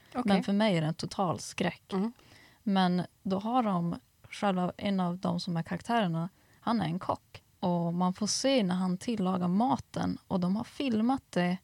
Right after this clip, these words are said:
Speaker 2: på ett sånt vis att även om det bara är bilder på mat, det är ingenting läskigt.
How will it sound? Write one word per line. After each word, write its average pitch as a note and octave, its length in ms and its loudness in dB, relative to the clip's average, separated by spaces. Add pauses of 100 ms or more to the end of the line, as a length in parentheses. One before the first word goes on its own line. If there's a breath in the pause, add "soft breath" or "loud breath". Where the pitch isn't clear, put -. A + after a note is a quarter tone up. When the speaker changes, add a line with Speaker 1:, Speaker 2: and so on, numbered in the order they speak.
(140)
Speaker 2:
på G3 140 0
ett F#3+ 120 0
sånt A3 320 -2
vis F#3 580 0
att - 360 -12 (520)
även F3+ 260 2
om B3 80 4
det A#3+ 60 2
bara F3 220 4
är F3+ 120 2 (160)
bilder F#3+ 240 2
på F#3+ 120 -4
mat, F3 440 0
det - 80 -2
är G3 40 0
ingenting F#3+ 300 0
läskigt. - 360 -6